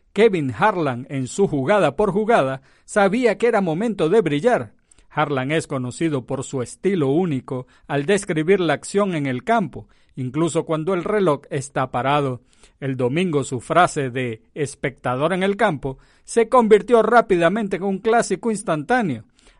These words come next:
Ahora está siendo perseguido, está corriendo por el medio del campo, los cuarenta, brazos en el aire en un saludo de victoria, se está bajando los pantalones.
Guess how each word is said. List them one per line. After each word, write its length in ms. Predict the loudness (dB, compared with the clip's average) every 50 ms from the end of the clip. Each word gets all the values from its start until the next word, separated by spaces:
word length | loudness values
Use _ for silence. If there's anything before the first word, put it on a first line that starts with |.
| _
Ahora 380 | -8 -4 -2 0 0 0 0 -2
está 300 | -4 -4 -2 -2 0 0
siendo 480 | -2 -2 -4 -4 -2 -2 -4 -6 -4 -4
perseguido, 720 | -4 -4 -4 -4 -6 -6 -4 -2 -2 0 0 0 -2 -4
está 300 | -6 -6 -6 -6 -6 -4
corriendo 520 | -4 -4 -2 -2 -2 -4 -2 -2 -4 -2
por 160 | -2 0 0 0
el 120 | 0 0
medio 320 | -2 -2 0 0 0 0
del 180 | -2 -4 -6 -4
campo, 460 | -2 -2 -2 -2 -2 -6 -10 -14 -14 _ _ _ _ _
los 240 | -8 -6 -6 -6 -6
cuarenta, 680 | -6 -4 -2 0 0 2 0 0 -2 -4 -8 -12 -12 -14 _ -4
brazos 440 | 0 0 0 0 0 -4 -6 -4 -4
en 120 | -2 -2
el 140 | 0 0 2
aire 220 | 2 2 2 2 0
en 100 | -2 -4
un 100 | -4 -4
saludo 420 | -4 -2 -2 0 0 0 2 2
de 140 | 2 2 0
victoria, 580 | 0 -4 -2 2 2 2 2 2 0 -4 -6 -10 _ _ _
se 180 | -8 -6 -6
está 280 | -6 0 2 2 4 4
bajando 460 | 4 2 4 2 2 0 0 0 0
los 180 | 0 -2 -2 0
pantalones. 840 | 0 0 0 0 0 0 2 4 4 4 4 2 -2 -4 -6